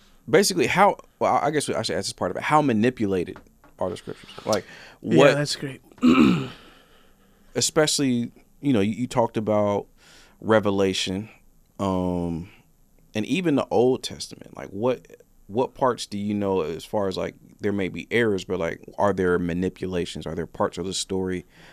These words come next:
Speaker 1: that have been changed? Like Esther, like you said,
Speaker 2: Mm-hmm.
Speaker 1: Esther was, wasn't found in the Dead Sea Scrolls.
Speaker 2: Right, right.
Speaker 1: Esther is one of, is definitely top three.
Speaker 2: Mm-hmm. Are your favorites?
Speaker 1: And it might not be three. It,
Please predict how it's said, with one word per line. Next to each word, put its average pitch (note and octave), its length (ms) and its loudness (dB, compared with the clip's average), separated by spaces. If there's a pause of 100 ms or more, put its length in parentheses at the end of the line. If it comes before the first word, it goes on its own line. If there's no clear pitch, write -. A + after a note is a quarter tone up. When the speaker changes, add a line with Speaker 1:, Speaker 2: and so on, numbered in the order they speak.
Speaker 1:
that F#2+ 140 -6
have F#2 80 -6
been F2 120 -6
changed? F2 440 -4 (160)
Like G#2+ 280 2
Esther, D3 280 2
like G#2 120 2
you C3 80 2
said, C#3+ 200 4
Speaker 2:
Mm-hmm. G2 80 2
Speaker 1:
Esther C#3 260 4
was, A2+ 280 2
wasn't A2+ 360 2
found A#2+ 280 2
in G#2 80 0
the G2 80 0
Dead G#2+ 220 2
Sea C3 160 -2
Scrolls. C#3 320 2
Speaker 2:
Right, C#3 240 0
right. D3+ 340 0 (920)
Speaker 1:
Esther D3+ 380 4
is G#2+ 280 4 (360)
one C3 400 2
of, B2 240 4 (180)
is A2+ 140 -4
definitely C3 380 2
top - 320 -4
three. G2+ 300 -2 (340)
Speaker 2:
Mm-hmm. C#3 420 -8
Are D3 60 0
your C#3+ 120 2
favorites? D#3 480 -2
Speaker 1:
And G#2+ 100 2
it G2 60 2
might G2+ 200 2
not F2+ 160 0
be E2+ 120 -6
three. B1+ 340 -12
It, G#2 180 2